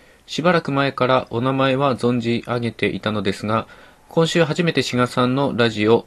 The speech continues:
アンド歌を聞きました。どれもものすごく面白いです。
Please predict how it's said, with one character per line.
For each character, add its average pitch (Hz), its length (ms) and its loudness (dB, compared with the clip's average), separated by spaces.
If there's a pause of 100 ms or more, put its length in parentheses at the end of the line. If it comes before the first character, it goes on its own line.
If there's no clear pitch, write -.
ア 101 120 4
ン 104 80 -2
ド 101 200 2
歌 107 380 0
を 117 120 0
聞 - 140 -10
き - 120 -12
ま 98 100 -4
し - 140 -10
た。 80 200 -2 (380)
ど 131 140 2
れ 160 80 0
も 139 160 0
も 123 140 2
の 127 120 2
す - 140 -8
ご 123 120 0
く 135 320 0 (120)
面 110 180 -4
白 117 240 -2
い 107 80 0
で 85 120 -2
す。 - 260 -12